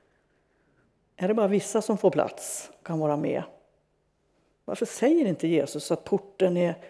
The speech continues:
uppslagen på vid gavel och att vägen är krattad och rak? Jag tänker att det är viktigt att inte vi blandar ihop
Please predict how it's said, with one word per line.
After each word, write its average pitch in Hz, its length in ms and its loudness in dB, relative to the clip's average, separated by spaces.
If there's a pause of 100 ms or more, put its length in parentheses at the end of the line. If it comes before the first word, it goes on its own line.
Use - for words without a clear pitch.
(160)
uppslagen 214 1080 2
på 170 140 2
vid 165 400 0
gavel 170 640 0 (580)
och 180 120 -4
att 175 100 -10
vägen 175 680 4
är 170 140 -2
krattad - 840 0
och 165 120 6
rak? - 760 -4 (3500)
Jag - 100 -20
tänker 262 260 2
att 233 80 2
det 220 80 2
är 214 100 6
viktigt - 420 -2
att 196 140 4
inte 190 200 2
vi 175 100 4
blandar 185 480 2
ihop 202 500 -2